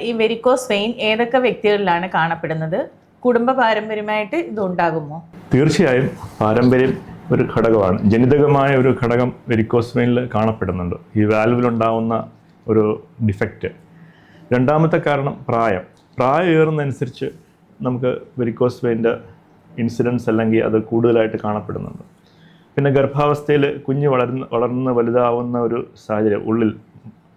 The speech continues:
Speaker 2: അമ്മയുടെ ഉദരത്തിൽ. അപ്പം ഈ ഉദരത്തിൻ്റെ just ബാക്കിലാണ് രക്തക്കുഴൽ വെയിൻ ഇരിക്കുന്നത്, വലിയ രക്തക്കുഴൽ.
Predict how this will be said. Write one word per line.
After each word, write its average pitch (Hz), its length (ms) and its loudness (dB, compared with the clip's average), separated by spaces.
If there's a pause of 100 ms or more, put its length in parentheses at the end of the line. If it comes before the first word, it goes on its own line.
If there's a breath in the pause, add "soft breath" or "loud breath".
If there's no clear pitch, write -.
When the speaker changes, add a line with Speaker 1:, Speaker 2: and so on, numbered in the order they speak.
(140)
Speaker 2:
അമ്മയുടെ 113 340 0
ഉദരത്തിൽ. 113 340 0 (380)
അപ്പം 113 180 -4 (360)
ഈ 113 40 -2 (120)
ഉദരത്തിൻ്റെ 139 560 0
just - 260 -6 (720)
ബാക്കിലാണ് 123 560 -2 (360 loud breath)
രക്തക്കുഴൽ 123 480 -2 (100)
വെയിൻ 127 200 2 (160)
ഇരിക്കുന്നത്, 107 400 -6
വലിയ 135 240 2
രക്തക്കുഴൽ. 95 420 -8